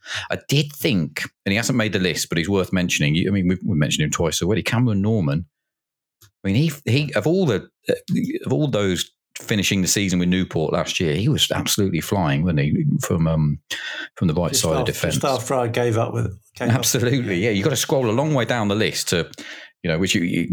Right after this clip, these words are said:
Speaker 1: you'd expect to find centre halves when you're opposing Wrexham this year. But, um, twenty-eight he was for M K Dons, which didn't quite make the list, but I shall mention him anyway. Um, John, I had, uh, very, very nearly close to putting up, uh, Connor O'Riordan for,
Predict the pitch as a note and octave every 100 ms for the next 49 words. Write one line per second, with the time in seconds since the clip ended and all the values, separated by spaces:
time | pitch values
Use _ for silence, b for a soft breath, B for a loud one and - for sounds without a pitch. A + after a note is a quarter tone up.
0 | - - - - - - - - - E2
1 | D#2 F2+ D#2 D#2+ D2 C#2+ D#2 D2 C#2+ E2
2 | D#2 D2+ D#2 - - C2 C#2 - D2 D2+
3 | F#2 F#2 - F2 F2+ - B2+ B2 F2 -
4 | - - - - - - - C#2+ D2 -
5 | - B2 - C2+ C#2 C#2 C#2 C2+ - C2
6 | - B B B B B _ - - F2
7 | F#2+ - C#2 D2 D2 D#2+ D2+ C2+ C2+ E2
8 | - _ _ _ - - - F#2 F2 F2
9 | - _ - G2+ G2 A2 - - A3+ F3
10 | G#2+ C3 B2 G#2 - G2+ A#2 B2 A2+ G2+
11 | G2 F2+ D2+ C#2+ - E2 - - - D2+
12 | D2+ D2+ C#2 - - B B B B -
13 | D2+ - - G2+ F2+ F2 E2 E2+ D#2+ D#2+
14 | D2+ D2 - - E2 D#2 D2+ D2 C#2+